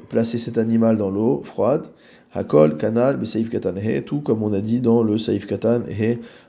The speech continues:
par rapport au Refuot. Mishnah Berurah Seif Katan Chet,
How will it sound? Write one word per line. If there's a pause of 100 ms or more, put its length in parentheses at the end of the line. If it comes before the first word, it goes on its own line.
(120)
par
rapport (540)
au
Refuot. (640)
Mishnah
Berurah
Seif
Katan
Chet,